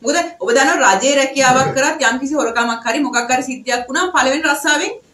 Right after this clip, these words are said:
අත්හිටුවල තමයි පරීක්ෂණය පවත්වන්නේ. දැන් මේ වෙලාවේ මේකට මේ පාර්ලිමේන්තු කමිටු රනිල් වික්‍රමසිංහ, රනිල් රාජපක්ෂ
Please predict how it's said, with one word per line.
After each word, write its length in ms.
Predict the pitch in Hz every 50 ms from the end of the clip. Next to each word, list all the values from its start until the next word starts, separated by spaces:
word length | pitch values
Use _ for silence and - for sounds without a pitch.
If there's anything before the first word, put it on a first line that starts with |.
| _ _ _ _
අත්හිටුවල 520 | - 220 240 233 - 330 339 339 330 320 320 -
තමයි 240 | 302 311 311 359 415 403
පරීක්ෂණය 420 | 320 320 311 440 381 415 311 262 240
පවත්වන්නේ. 640 | 233 208 165 139 135 - - - 104 - - - _ _ _ _ _ _ _ -
දැන් 340 | 185 220 262 285 330 381 381
මේ 180 | 320 311 311 311
වෙලාවේ 460 | 302 269 262 254 247 247 247 240 240
මේකට 520 | 240 233 226 233 233 233 226 220 226 226 220
මේ 160 | 220 247 269 262
පාර්ලිමේන්තු 520 | 269 233 226 233 262 262 269 262 254 262 254
කමිටු 320 | - 226 214 240 240 302 294 302 - _ _ -
රනිල් 260 | - 190 208 262 285 285
වික්‍රමසිංහ, 640 | 277 277 - 269 262 269 277 269 294 269 262 262 277 277 294 320 311
රනිල් 260 | - 302 277 240 254 240
රාජපක්ෂ 560 | 254 254 247 254 254 240 240 247 - -